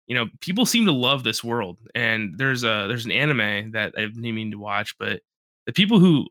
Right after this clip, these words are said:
are fans of Grand Blue Fantasy are, like, they're, they're big fans of Grand Blue Fantasy. You know, it's, they're, they're sort of like Star Wars fans in that way.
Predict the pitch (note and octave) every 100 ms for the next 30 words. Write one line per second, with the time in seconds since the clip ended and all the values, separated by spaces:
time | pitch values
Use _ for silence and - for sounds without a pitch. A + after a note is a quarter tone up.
0 | - B2 C#3+ D3+ D#3 D3+ D3+ D3+ D3+ D3+
1 | D3+ D3+ D3+ D3+ D3 E3 E3 - B2+ A#2
2 | A2+ _ _ _ _ C#3 C3 A#2+ _ _
3 | D3 C#3+ B2 C3 B2+ C#3 A2 A2 A2 G#2
4 | G#2+ G#2+ G#2+ G2+ A2 G#2 G2+ G2+ G#2 G#2
5 | A2 A2 G#2 _ _ _ _ _ - _
6 | _ - - - - - A#2+ A#2 A2+ A#2
7 | A#2+ - D3 B2+ A2+ G#2+ - A#2+ G#2+ G#2
8 | - G2+ F#2+ F#2+ F#2 B1 F#2+